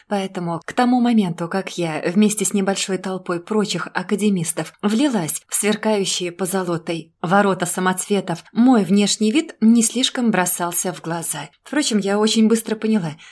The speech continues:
для того, чтобы выделиться из всей этой пестрой гаммы людей и не людей, мне пришлось бы сильно постараться.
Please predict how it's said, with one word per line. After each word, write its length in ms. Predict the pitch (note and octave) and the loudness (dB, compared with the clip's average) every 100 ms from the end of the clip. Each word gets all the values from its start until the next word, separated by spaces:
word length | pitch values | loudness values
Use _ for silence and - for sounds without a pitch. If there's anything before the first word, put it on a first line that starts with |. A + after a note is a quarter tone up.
| - | -4
для 180 | F#3 A3 | 0 0
того, 260 | A3 G3 | 0 -2
чтобы 500 | F3 F3+ F3+ F3 - | -4 -4 -2 0 0
выделиться 840 | - G#3 B3 D4 F#3 E3 E3 - E3 | -2 0 4 4 2 0 0 -2 -2
из 180 | - G3 | -2 -4
всей 320 | - A#3+ A3 | -2 2 2
этой 180 | F3+ F3 | 0 -6
пестрой 520 | E3+ G#3+ F#3+ - F#3+ | -2 2 2 2 -2
гаммы 420 | E3+ F#3 E3+ E3+ F3+ | 2 2 2 0 4
людей 420 | G#3+ D#3+ F3+ D#3 | 4 6 4 2
и 320 | - G3 F#3+ | 0 0 2
не 300 | A3 D#4 F#4+ | 4 4 4
людей, 420 | G#3+ E3 D#3 D#3 - | 2 0 -2 -2 -2
мне 260 | G3 A3 D#4+ | 4 4 4
пришлось 440 | B3+ - G#3 A#3 | 0 -2 -2 0
бы 140 | A#3+ | -2
сильно 420 | C4+ - F#3+ G3 A3 | -4 -2 -2 -2 -2
постараться. 800 | A3 - A#3 C4+ D4+ - E3 | -6 -4 -2 -2 -2 -4 -4